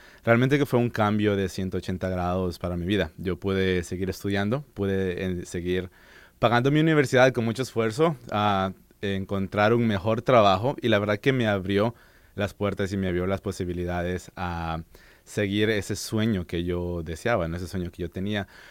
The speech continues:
Pero estoy de acuerdo con el abogado y reitero que ha sido,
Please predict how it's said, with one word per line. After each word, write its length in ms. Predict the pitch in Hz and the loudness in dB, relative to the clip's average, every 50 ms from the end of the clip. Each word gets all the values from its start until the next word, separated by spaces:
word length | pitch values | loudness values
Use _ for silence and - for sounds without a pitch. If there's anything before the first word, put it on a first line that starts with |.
| - - _ _ | -20 -20 _ _
Pero 580 | - 156 151 151 151 151 151 151 147 151 - - _ - | 4 6 6 8 8 8 6 6 6 4 2 -2 _ 0
estoy 680 | 139 131 127 - - - 127 127 131 139 151 156 143 - - | 0 2 0 0 0 4 6 6 6 6 6 4 2 0 -4
de 140 | 120 101 - | -4 0 0
acuerdo 320 | - - 117 113 113 113 110 | 0 0 0 0 2 2 0
con 180 | 123 127 120 | 0 0 2
el 80 | 113 110 | 4 4
abogado 420 | 107 101 98 98 98 101 107 107 | 4 4 2 2 2 2 2 2
y 40 | 104 | 2
reitero 520 | 95 98 92 87 - 98 98 98 98 98 | 2 2 0 0 0 -2 0 0 -2 -4
que 380 | - - 107 98 95 92 92 92 - | -4 -2 0 2 2 2 0 0 0
ha 120 | 98 98 98 | -2 -2 -2
sido, 920 | - - - 101 98 92 101 104 107 104 101 101 95 92 90 87 85 82 | -4 -6 -6 -4 -2 -2 0 0 0 0 0 0 0 0 0 -2 -2 -6